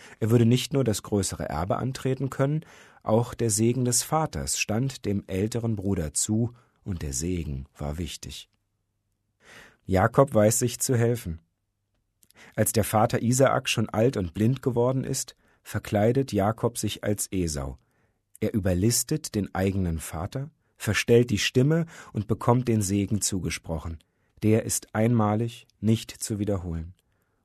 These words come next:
Und als Esau wiederkommt, da ist er außer sich vor Wut,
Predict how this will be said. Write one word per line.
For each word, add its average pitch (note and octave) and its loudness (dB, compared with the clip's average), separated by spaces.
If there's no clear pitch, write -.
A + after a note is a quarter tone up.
Und F#2+ -6
als G2 -2
Esau G2+ 2
wiederkommt, A2+ 0
da G2 0
ist F#2 -4
er - -4
außer F2+ -4
sich F2 -8
vor F2+ -4
Wut, E2 -6